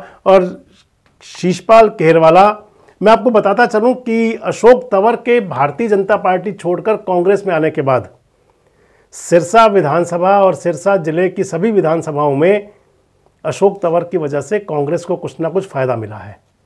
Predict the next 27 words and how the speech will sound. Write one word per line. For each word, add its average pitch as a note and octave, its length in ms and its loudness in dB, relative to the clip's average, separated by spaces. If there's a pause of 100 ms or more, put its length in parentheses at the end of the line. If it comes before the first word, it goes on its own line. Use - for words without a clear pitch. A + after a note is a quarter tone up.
(560)
और F#3 120 2
कालावाली A3 460 4
विधानसभा F#3+ 500 2
सीट G3+ 240 -6
को G3+ 160 2
भी G#3 120 0
आप F#3+ 140 2
समझ F3+ 280 -6
लें A3 180 2
तो - 100 -8
कालावाली F#3 460 2
भी G3+ 120 -4
शिषपाल G3 460 -2
केहरवाला E3 460 0
चुनाव E3+ 340 -2
जीतने C#3+ 280 0
जा A2+ 140 2
रहे G2+ 180 -2
हैं। F#2+ 180 -16 (1040)
अगली F3+ 240 6
विधानसभा G#3 500 6
की A3 160 -4
बात F#3+ 240 4
आएगी G3 280 4
तो G3+ 140 0
फिर G#3 200 0
फतेहाबाद, C#3+ 640 0